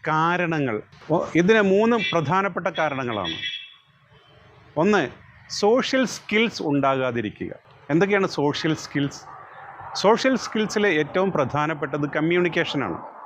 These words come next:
മറ്റൊരാളോട് സംഭാഷണം നടത്താൻ കഴിയാതിരിക്കുക, അഥവാ എങ്ങനെ ഒരു സംഭാഷണം ഓപ്പൺ ചെയ്യണമെന്ന് അറിയാതിരിക്കുക.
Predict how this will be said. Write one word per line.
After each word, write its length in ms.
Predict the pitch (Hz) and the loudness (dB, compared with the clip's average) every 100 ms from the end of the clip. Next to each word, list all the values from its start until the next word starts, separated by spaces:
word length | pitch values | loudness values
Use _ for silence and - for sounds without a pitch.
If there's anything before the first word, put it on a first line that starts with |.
| - - - - - - - - 151 | -18 -18 -20 -20 -20 -20 -20 -10 -2
മറ്റൊരാളോട് 800 | 151 - 202 180 170 170 170 151 104 - - | -2 2 2 4 2 0 0 -2 -4 -10 -4
സംഭാഷണം 720 | 135 135 139 151 139 156 143 104 - _ - - | -2 0 2 0 0 -4 -4 -6 -10 _ -20 -8
നടത്താൻ 420 | 120 113 113 131 135 | -4 -2 -2 0 0
കഴിയാതിരിക്കുക, 680 | 135 135 139 139 139 123 139 143 - - - - | 0 0 -2 -2 -4 -4 -4 -6 -10 -20 -14 -2
അഥവാ 300 | 151 196 180 180 | 2 4 2 2
എങ്ങനെ 240 | 214 240 226 | 0 0 0
ഒരു 120 | 208 180 | 0 2
സംഭാഷണം 640 | 160 151 165 - 170 147 - | 0 0 0 -2 -4 -4 -2
ഓപ്പൺ 380 | 135 139 185 185 | -2 -2 -2 0
ചെയ്യണമെന്ന് 540 | 165 156 143 139 139 131 | 0 0 0 -2 0 0
അറിയാതിരിക്കുക. 760 | 110 107 123 131 139 135 135 | 0 0 0 0 -2 -4 -6